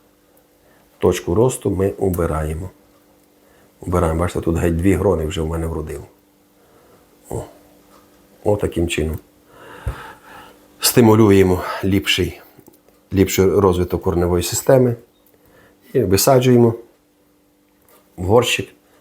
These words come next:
а воно потім собі відкриває брунючку другу і пішло далі. Власне, це і вся інформація, яку я хотів сказати,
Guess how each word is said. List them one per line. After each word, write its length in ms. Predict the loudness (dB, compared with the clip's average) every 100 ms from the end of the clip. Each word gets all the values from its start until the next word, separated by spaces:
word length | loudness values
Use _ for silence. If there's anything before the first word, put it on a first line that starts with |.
| _ -6
а 80 |
воно 180 | -2 0
потім 300 | 0 -4 -4
собі 260 | -4 -2 -2
відкриває 420 | -2 0 0 0
брунючку 440 | 0 2 0 -2
другу 300 | -2 -2 -2
і 220 | -2 -2 -4
пішло 420 | -8 -12 -10 -8
далі. 140 | -8 -8 -10 _ _ _ -20 -20 -20 -18 -18 -20 -18 -4
Власне, 440 | 2 2 2 -2
це 240 | 0 0 0
і 20 |
вся 240 | 2 2
інформація, 600 | 2 0 2 0 -2 -6
яку 200 | -2 0
я 80 | 0
хотів 500 | -2 -2 -2 -2 -12 _ _ _ _ _ _ _ _ _ _ _ _ _ _ -14
сказати, 640 | -4 0 0 0 -2 -4